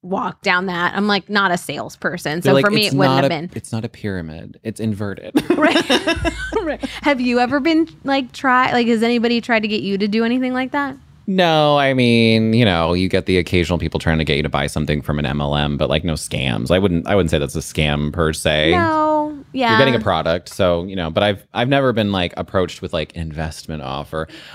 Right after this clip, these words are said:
Speaker 2: other than, like, the typical, like, phishing call. Like, I got a phishing call the other day that was like, "You've been called by, this is, this call's from the F B I, and if you don't respond, we're sending this to the court," and all this stuff. And I was like,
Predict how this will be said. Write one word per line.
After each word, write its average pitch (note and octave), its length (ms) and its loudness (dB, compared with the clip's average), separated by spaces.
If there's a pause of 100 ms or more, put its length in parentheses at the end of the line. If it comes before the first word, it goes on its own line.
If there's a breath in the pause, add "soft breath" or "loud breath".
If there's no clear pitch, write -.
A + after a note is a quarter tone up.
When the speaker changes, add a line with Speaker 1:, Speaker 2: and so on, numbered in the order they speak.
(100)
Speaker 2:
other E3+ 240 2
than, D3+ 160 4
like, B2 220 2
the A2 160 2
typical, F#2+ 440 -2
like, D#2+ 220 0
phishing E2 480 -2
call. D2+ 560 0
Like, F#2+ 100 -2
I G#2+ 60 2
got A#2 140 0
a A2 40 -2
phishing F#2 320 -2
call E2+ 200 0
the D#2+ 100 0
other D#2 140 0
day D#2 180 2
that D#2 140 0
was D2+ 160 -4
like, D2+ 360 0 (880 loud breath)
"You've D#2+ 240 0
been D2+ 140 2
called C#2+ 480 0
by, C#2 200 0
this D#2+ 280 -2
is, D2+ 100 -4
this - 220 -2
call's D2+ 260 -2
from D2 140 0
the C#2+ 220 0
F D#2 240 -2
B D2 180 2
I, C#2+ 300 2
and C2+ 200 0
if C#2+ 140 -2
you F2 60 4
don't E2 180 2
respond, D2+ 640 2
we're D2+ 240 2
sending D2+ 380 2
this D#2 160 -2
to D#2+ 80 -6
the - 100 -6
court," E2+ 460 2
and E2 100 0
all E2 140 4
this G2+ 140 0
stuff. A2 180 -2
And - 80 -8
I G2+ 40 -2
was G#2 160 -4
like, F#2+ 240 -6